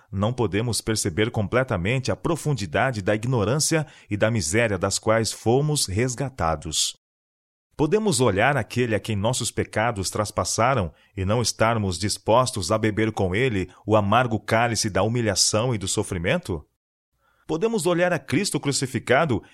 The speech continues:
e querer entrar em seu reino de qualquer outro modo,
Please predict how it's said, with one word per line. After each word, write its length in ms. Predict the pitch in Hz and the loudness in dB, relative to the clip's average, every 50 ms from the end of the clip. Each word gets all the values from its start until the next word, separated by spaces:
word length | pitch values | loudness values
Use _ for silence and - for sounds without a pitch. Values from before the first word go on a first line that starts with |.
| - _ | -8 _
e 120 | - 120 123 | 0 0 2
querer 420 | - 127 104 90 95 117 131 131 | 2 2 2 4 4 4 4 4
entrar 400 | 123 107 95 - 107 113 120 120 | 2 0 0 2 2 2 4 4
em 100 | 117 107 | 2 0
seu 220 | 95 - 123 117 98 | 2 2 2 2 2
reino 320 | 78 87 110 135 139 123 | 2 0 -2 -2 -2 -2
de 140 | 101 120 117 | -2 -4 2
qualquer 360 | - 117 107 - - 131 117 | 2 2 4 4 2 2 2
outro 280 | 123 139 139 - 117 101 | 2 0 0 0 -2 2
modo, 420 | 90 107 131 139 107 101 90 | 2 4 4 4 2 0 -2